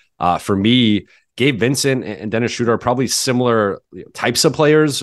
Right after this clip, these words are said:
i-, in the aggregate, uh, but I like Gabe's pull-up shooting ability, uh, his ability to run pick and roll, and just his, his catch and, uh, shoot, uh, as a weak side threat. Uh, so I, I look at Gabe as at least an offensive upgrade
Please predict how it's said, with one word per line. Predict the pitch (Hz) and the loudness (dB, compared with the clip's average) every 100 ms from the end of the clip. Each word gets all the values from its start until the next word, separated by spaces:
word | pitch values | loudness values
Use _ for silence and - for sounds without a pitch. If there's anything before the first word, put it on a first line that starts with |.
| - | -6
i-, | |
in | 107 92 98 | -6 -2 0
the | 98 | 2
aggregate, | 107 139 135 147 139 - _ | 2 0 0 -2 -2 -12 _
uh, | 95 87 | -6 -2
but | 104 - | -4 -2
I | 127 | -2
like | 120 110 - 92 | 0 -4 -6 -8
Gabe's | 104 104 92 - - | -4 -4 -4 -8 -10
pull-up | - 117 120 | -4 0 0
shooting | - 117 110 | 0 0 0
ability, | 101 110 110 107 107 107 _ _ | 2 4 4 2 0 -4 _ _
uh, | 80 | -8
his | 82 | -6
ability | 82 98 95 | 0 2 4
to | 92 | 4
run | 90 | 2
pick | 87 85 | 0 -4
and | 92 87 | -6 -2
roll, | 101 107 101 90 | 2 4 4 2
and | 85 82 | -4 -8
just | - | -8
his, | 87 | -8
his | - - | -8 -6
catch | - 107 113 | -4 -2 0
and, | 101 - 101 | -2 -2 -8
uh, | 80 | -4
shoot, | - 120 110 - - - | 2 4 4 0 -12 -4
uh, | 85 | 0
as | 85 92 85 | 0 0 0
a | 90 | 0
weak | 98 - | 0 0
side | 92 85 | -2 0
threat. | 101 98 104 - - - | 0 0 -2 -6 -20 -8
Uh, | 87 82 | -6 -4
so | - 101 90 | -2 0 0
I, | 95 | 0
I | 90 | -2
look | 101 127 | 0 -2
at | 82 | -2
Gabe | 85 101 104 85 | 0 2 2 0
as | 92 92 82 | -2 -2 -4
at | 101 | -6
least | 135 - | -4 -2
an | 113 | -2
offensive | 90 101 - 107 117 110 | 0 0 0 -2 0 -2
upgrade | - 113 110 104 | 0 2 2 0